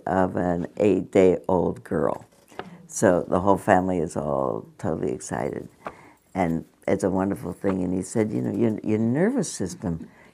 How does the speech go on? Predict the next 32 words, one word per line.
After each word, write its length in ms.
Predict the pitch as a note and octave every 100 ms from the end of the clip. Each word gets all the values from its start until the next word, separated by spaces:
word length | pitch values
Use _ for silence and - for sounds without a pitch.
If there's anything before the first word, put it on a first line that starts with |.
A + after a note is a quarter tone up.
| -
can't, 420 | D3 C3 - -
can't, 220 | D3 -
it's, 260 | B2 B2+ -
it's 320 | - B2 B2
just 260 | - D3 -
really 320 | A2+ B2 C3
hard 320 | G#2+ G2 -
to 60 | C#3
do." 280 | F3 D4+ C3 - - _ - - - - -
So 240 | - F3
one 320 | D#3+ E3 B3+ E4+
of 60 |
the 60 | G#3+
things 260 | F#3+ F3
that 120 | E3 B2+
was 160 | D3
happening 560 | D#3+ F#3 G3 D#3 A2 B2+
for 260 | - D3+
me 480 | C#3 D3 G3+ C3+ -
as 160 | - G#2
I 80 | F#2+
was 200 | G#2+ A#2
listening 380 | G2 - G2 F#2
to 120 | F2
this, 200 | A2 G#2
and 120 | F2+ D#2
I 100 | E2
was 160 | E2+ -
listening 340 | A2 G#2 F#2
to 140 | - -
this, 240 | D2 - - - - - _ -
uh, 200 | -